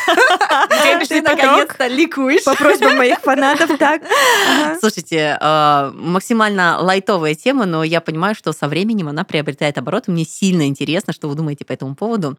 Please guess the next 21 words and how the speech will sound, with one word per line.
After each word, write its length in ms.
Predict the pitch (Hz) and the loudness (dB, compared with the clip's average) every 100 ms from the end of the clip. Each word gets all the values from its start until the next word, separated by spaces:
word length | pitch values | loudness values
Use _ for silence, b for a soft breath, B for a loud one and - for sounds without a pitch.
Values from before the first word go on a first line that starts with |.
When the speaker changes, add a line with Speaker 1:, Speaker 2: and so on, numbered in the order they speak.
| _ | _
Speaker 1:
Знаете, 380 | 190 269 202 156 | -4 -2 -2 -2
я 200 | 147 165 | 0 -2
все 280 | - 202 180 | -2 -2 -2
свою, 640 | - 151 147 135 127 113 _ _ _ - | -4 -4 -2 -2 -4 -8 _ _ _ -8
хотела 260 | 196 180 | -2 -2
сказать 280 | - 160 151 | 0 -2 0
молодость, 360 | 254 226 165 - | 0 0 -4 -6
нет, 140 | 147 | -6
больше 200 | 156 170 | -6 -8
подростковость, 600 | 180 165 170 - 123 - _ | -6 -6 -6 -8 -10 -12 _
а, 380 | 151 156 151 156 | -4 -2 -2 -2
слышала 400 | - 208 - 156 | -2 -2 0 -2
от 100 | 151 | 2
мамы, 240 | 220 277 | 0 0
что 280 | 214 - 147 - | -2 -4 -6 -6
у 40 | 160 | -2
нее 200 | 180 220 | 0 0
всегда 300 | - 156 185 | -2 -4 -2
есть 160 | 156 | -2
заначка. 420 | 139 139 123 - 160 _ _ | -4 -6 -8 -18 -20 _ _
Всегда. 340 | - 196 151 | -8 -6 -8